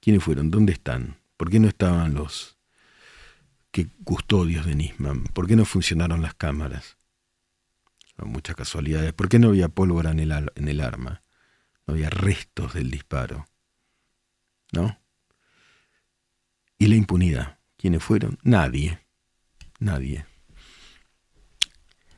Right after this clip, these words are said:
Así ocurre, es una trampa de, de Ulises en la Odisea. Se pregunta, "¿Cómo te llamas?". Nadie. O sea, yo soy nadie.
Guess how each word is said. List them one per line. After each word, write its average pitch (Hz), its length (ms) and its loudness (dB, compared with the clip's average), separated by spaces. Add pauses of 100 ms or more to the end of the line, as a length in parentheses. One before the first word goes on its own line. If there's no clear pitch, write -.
(360)
Así - 240 2
ocurre, 95 920 4
es - 160 -4
una 98 220 -2
trampa 101 540 0
de, 71 520 -6 (3000)
de 82 140 -6
Ulises 90 480 -2
en 80 100 -4
la 73 80 -2
Odisea. 67 640 -6 (800)
Se - 180 -16
pregunta, 80 460 -6 (320)
"¿Cómo 107 240 4
te 98 120 0
llamas?". 104 360 2
Nadie. 69 640 0
O - 60 -20
sea, 73 180 -10
yo 71 200 -8 (340)
soy 76 260 -6
nadie. 64 520 -6